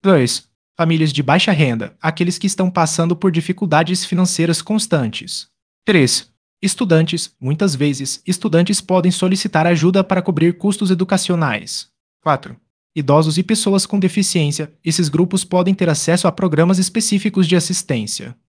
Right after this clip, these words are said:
A importância da assistência em tempos difíceis. Assistência financeira é crucial, especialmente quando as coisas ficam complicadas. Imagine que você está passando por um momento de desemprego em ascensão.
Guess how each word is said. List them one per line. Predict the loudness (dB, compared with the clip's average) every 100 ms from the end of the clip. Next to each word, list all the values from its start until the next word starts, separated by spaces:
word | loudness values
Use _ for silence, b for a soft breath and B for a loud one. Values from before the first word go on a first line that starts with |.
| _
A | -8
importância | -2 -2 0 0 0 -2
da | -2
assistência | -4 -6 -4 0 0 0 -2
em | -2
tempos | 0 0 0 -4 -2
difíceis. | -4 -2 -2 -2 -2
Assistência | -4 -4 -4 -2 0 -2
financeira | -2 0 0 0 -2 -2
é |
crucial, | -2 -6 0 2 2 0 _
especialmente | -8 -4 -4 -2 0 2 0 0
quando | -4 -2 -2
as | -2
coisas | -4 -2 -4 -4
ficam | -6 -6
complicadas. | -4 -4 -2 -4 -2 -4 -4 -10 -12 -12 -14 _ _ -4
Imagine | 2 2 2 0
que | -2
você | -2 -2
está | -2 -2
passando | 0 -2 0 0 0
por | -2 -2
um |
momento | 2 2 0 -2
de | -2
desemprego | 0 -2 0 0 0
em | 0
ascensão. | 0 -2 -2 -4 -4